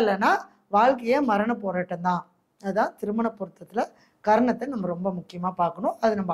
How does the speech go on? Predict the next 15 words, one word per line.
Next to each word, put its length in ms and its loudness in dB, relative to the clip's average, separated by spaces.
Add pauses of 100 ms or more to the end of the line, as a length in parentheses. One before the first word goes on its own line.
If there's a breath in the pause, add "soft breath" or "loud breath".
அடுத்த 220 0 (460 loud breath)
செஷன்ல 480 4
இந்த 200 2
திருமண 240 0 (100)
பொருத்தத்தை 440 -8
பத்தி 220 -10
மட்டும் 260 -6
நம்ம 200 -2
ஒரு 100 -2 (260)
video 260 0
போடுவோம், 280 -18 (260 soft breath)
ஒரு 160 8
live 240 6
போடுவோம். 340 -6
சரிங்களா? 320 2